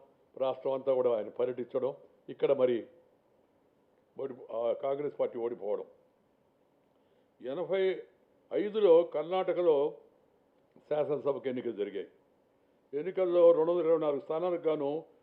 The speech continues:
నూట ముప్పై తొమ్మిది స్థానాల్లో శ్రీ రామకృష్ణ హెగ్డే గారి నాయకత్వాన్ని జనతా పార్టీ గెలిచింది.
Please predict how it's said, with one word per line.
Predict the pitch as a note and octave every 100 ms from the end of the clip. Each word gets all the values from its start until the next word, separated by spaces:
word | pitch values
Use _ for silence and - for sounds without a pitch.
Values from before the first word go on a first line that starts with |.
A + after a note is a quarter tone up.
| _ B2+
నూట | F3 F3+
ముప్పై | F3 E3+ E3 D#3 D3 -
తొమ్మిది | C#3+ C#3
స్థానాల్లో | - C#3+ F3 E3+ D#3 C#3+ D#3+ - _ _ _ _ _ _ _ _ _ _ _ _
శ్రీ | C#3 C3+
రామకృష్ణ | B2+ D#3+ - - D#3
హెగ్డే | C3 D3 D3+
గారి | C#3+ B2+
నాయకత్వాన్ని | C3+ C#3 B2+ C#3+ D3
జనతా | B2+ C3+ D3
పార్టీ | C3 B2 G#2+
గెలిచింది. | C3 A2+ - C#3+